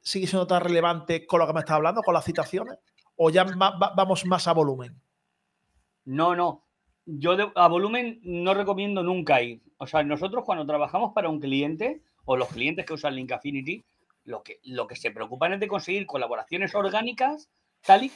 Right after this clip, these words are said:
Speaker 2: como si tú lo hicieras que no existiera Google. O sea, preocuparte de aparecer en el medio que te interesa porque está,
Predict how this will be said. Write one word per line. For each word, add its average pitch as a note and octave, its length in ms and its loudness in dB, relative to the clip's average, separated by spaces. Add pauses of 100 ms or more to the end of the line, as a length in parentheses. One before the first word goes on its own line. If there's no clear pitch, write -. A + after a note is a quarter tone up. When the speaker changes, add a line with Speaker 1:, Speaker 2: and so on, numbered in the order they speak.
Speaker 2:
como F#3+ 220 0
si F3 120 -12
tú F#3+ 100 -6
lo A3 80 -4
hicieras A#3+ 520 -2 (300)
que F#3 140 0
no G3+ 80 0
existiera G3 440 4
Google. E3 380 2
O C3 60 -12
sea, D#3 200 0
preocuparte G3+ 720 4 (280)
de D3+ 140 4
aparecer D3 440 4
en E3+ 100 0
el C#3 140 0
medio A#3 340 -2
que A3+ 100 -4
te F#3+ 100 -2
interesa F3 500 -2
porque D3 240 -6
está, F#3+ 240 0